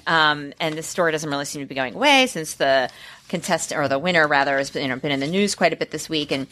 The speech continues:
and Trump has con-, obviously continued to talk about it in the way he is, he is known for, I guess, of doubling down on a bad story to make it worse. Um, and then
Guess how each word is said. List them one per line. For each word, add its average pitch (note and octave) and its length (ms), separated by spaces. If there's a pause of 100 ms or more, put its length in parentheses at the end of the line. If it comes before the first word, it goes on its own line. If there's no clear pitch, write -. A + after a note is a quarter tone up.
(260)
and D3+ 160
Trump D#3+ 260
has D3 120
con-, - 180
obviously C#3+ 340
continued D3 440
to C3+ 40
talk E3+ 300
about D3+ 260
it C3 120
in C#3 80
the D#3+ 100
way C#3+ 360 (360)
he D3+ 300
is, C3+ 180 (640)
he D#3 160
is C#3+ 120
known D#3 260
for, D3 260
I C#3 120
guess, C#3+ 360
of D#3 120
doubling C#3+ 320
down C#3+ 260
on C3+ 140
a C3 40
bad C3+ 460 (160)
story D3 540
to E3+ 120
make C3+ 160
it E3 120
worse. D3+ 420
Um, E3+ 460 (240)
and G3 160
then G#3 260